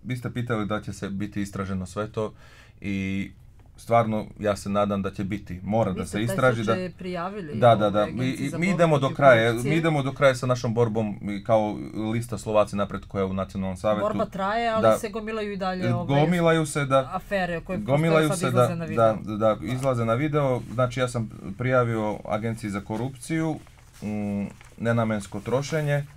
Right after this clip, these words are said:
Speaker 1: Ovde je i rešenje koje me Agencija za korupciju poslala, znači tu se vidi
Speaker 2: Da kažemo, ove,
Speaker 1: Da.
Speaker 2: gledalcima koji, koji možda prvi put
Speaker 1: Da, da, prvi put. Znači,
Speaker 2: gledaju.
Speaker 1: šta se desilo, šta se desilo? Znači,
Speaker 2: Da.
Speaker 1: dve hiljade jedanaeste godine predsjednica Nacionalnog saveta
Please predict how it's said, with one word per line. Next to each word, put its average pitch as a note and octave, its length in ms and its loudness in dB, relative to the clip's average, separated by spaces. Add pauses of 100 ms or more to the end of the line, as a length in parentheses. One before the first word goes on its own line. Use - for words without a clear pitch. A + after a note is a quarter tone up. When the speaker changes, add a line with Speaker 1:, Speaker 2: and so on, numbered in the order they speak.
(480)
Speaker 1:
Ovde G#2+ 300 -2
je G2 300 -4
i F#2+ 40 -8
rešenje G#2 420 -4
koje G#2 180 -4
me G2+ 120 0
Agencija G2 500 -4
za F#2+ 120 -8
korupciju G2 500 -10
poslala, A#2+ 640 0
znači G2+ 360 -4
tu G2 180 -10
se - 180 -6
vidi G2 340 -4 (420)
Speaker 2:
Da F#3 140 -14
kažemo, F3 400 -12
ove, E3+ 360 -10
Speaker 1:
Da. E3+ 60 -6
Speaker 2:
gledalcima E3+ 540 0
koji, E3 560 -12
koji E3 160 -14
možda E3 240 -12
prvi F3 200 -14
put B2+ 120 -4
Speaker 1:
Da, A#2+ 260 8
da, B2 160 4
prvi C3 240 2
put. A#2+ 120 -2
Znači, C3+ 200 4
Speaker 2:
gledaju. A3+ 260 0
Speaker 1:
šta G3+ 180 8
se F#3 140 -2
desilo, D#3 380 2
šta D#3 140 -2
se D3+ 120 -6
desilo? A2 340 -2
Znači, A#2 220 -2
Speaker 2:
Da. A2 60 -4
Speaker 1:
dve E3+ 120 2
hiljade D#3+ 320 0
jedanaeste D3 460 0
godine A#2 520 0 (680)
predsjednica D3+ 500 -2
Nacionalnog C3 580 0
saveta A2 800 4